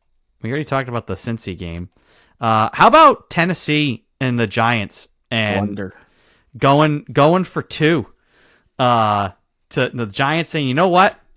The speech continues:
Speaker 1: We're going for the win." Do you like that move? Um,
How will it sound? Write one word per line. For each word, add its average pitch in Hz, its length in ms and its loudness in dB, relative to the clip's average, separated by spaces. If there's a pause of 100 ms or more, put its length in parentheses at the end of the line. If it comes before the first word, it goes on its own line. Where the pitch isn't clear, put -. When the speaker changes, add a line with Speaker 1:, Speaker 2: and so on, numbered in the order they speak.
(420)
Speaker 1:
We're 117 120 -2
going 143 360 0
for 143 360 0
the 120 140 -2
win." 110 400 0
Do 127 100 -8
you 139 120 -2
like 151 280 0
that 165 200 2
move? 160 440 -2 (320)
Um, 117 600 0